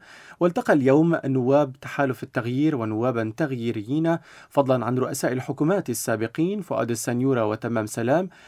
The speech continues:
وبهية الحريري ممثلة الرئيس سعد الحريري، وعقد اجتماعاً مع اللقاء التشاوري المستقل الذي يضم النواب الياس بوصاب، إبراهيم كنعان، ألا عون وسيمون أبي رمية.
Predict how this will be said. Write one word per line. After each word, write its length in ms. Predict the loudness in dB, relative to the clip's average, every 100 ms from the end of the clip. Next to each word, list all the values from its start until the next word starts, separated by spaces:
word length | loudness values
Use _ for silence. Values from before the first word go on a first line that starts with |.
| -10 -2
وبهية 540 | -2 0 -2 0 0
الحريري 480 | 2 2 4 4 4
ممثلة 520 | 2 -2 0 0 0
الرئيس 500 | -2 -2 -4 -4 -4
سعد 200 | -6 -6
الحريري، 580 | -8 -6 -4 -2 -2 -6 -12 -20 -16 -4
وعقد 500 | 0 0 0 -2 -2
اجتماعاً 540 | -2 0 0 0 -2
مع 260 | -4 -4 -6
اللقاء 340 | -8 -4 -4
التشاوري 600 | -2 -8 -4 -4 -2 -2
المستقل 640 | -4 -6 -8 -8 -4 -4 -6 -16 -12 -6
الذي 220 | -2 0
يضم 300 | 0 0 -2
النواب 460 | 0 0 2 2 0
الياس 300 | -4 -4 -6
بوصاب، 440 | -8 -2 0 0
إبراهيم 400 | -2 -4 -6 -6
كنعان، 480 | -8 -6 -2 -2 -2 -8 -6
ألا 180 | 0 0
عون 380 | 0 -2 -2 0
وسيمون 680 | 0 0 -2 -4 -2 -2 -2
أبي 240 | -6 -4 -2
رمية. 380 | -2 -2 -4